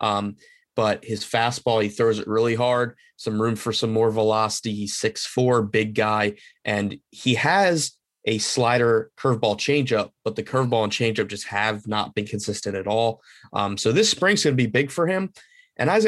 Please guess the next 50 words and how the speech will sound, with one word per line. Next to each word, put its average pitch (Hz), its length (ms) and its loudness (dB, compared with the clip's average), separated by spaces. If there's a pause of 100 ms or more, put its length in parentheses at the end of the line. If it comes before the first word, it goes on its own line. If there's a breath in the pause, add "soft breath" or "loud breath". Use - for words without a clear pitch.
(160)
as 160 200 0
I 175 80 2
mentioned 156 320 -2
earlier, 147 520 2
I 113 320 -2
mentioned 120 380 -4
that 101 160 -2
Tidwell 107 540 0 (600)
might 113 300 0
be 117 120 0
the 104 100 -2
best 101 280 -2
college 156 400 0
pitcher 113 220 -2
in 110 80 -2
this 104 120 -6
draft. 104 340 -4 (360 soft breath)
And 104 200 -2
I 104 160 0
did 110 180 2
have 110 240 0
Whisenhunt 107 520 -2
going 98 360 -4
earlier 143 320 4
than 131 140 2
him 120 180 0
just 113 200 -6
because 107 280 -2
of 104 160 -4
the 101 240 -2 (240 loud breath)
connection 113 840 0
with 117 240 -2
the 127 80 0
Guardians 107 640 0
and 104 160 -8
kinda 104 280 0 (100)
just - 180 -10
makes 104 260 -2
sense 123 360 0
there. 101 320 0 (340 soft breath)
So - 140 0
Tidwell's 196 460 2
a 180 40 0
guy 160 220 2
who 135 100 0
could 147 220 -2
shoot 147 180 0
up 147 100 0
draft 135 320 -2
boards 131 280 0